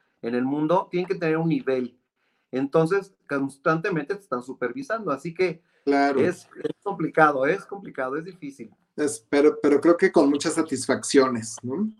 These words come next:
Speaker 1: Sí, sí.
Speaker 2: Oye, y así como has estado en estas grandes producciones, también has estado en otro tipo de, de formatos, como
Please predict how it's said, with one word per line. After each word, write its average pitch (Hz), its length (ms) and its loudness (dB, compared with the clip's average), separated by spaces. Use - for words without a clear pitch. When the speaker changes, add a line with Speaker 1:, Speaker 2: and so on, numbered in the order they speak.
Speaker 1:
Sí, 139 380 -2
sí. - 100 -20
Speaker 2:
Oye, 226 440 6
y 202 160 6
así 202 260 4
como 269 180 -4
has 220 120 -2
estado 220 280 4
en 214 60 6
estas 208 240 4
grandes 185 340 2
producciones, 165 600 0
también 170 340 0
has 240 140 -4
estado 190 340 2
en 185 100 2
otro 185 280 -2
tipo 180 360 0
de, 139 460 4
de 131 160 -2
formatos, 165 800 2
como 135 720 0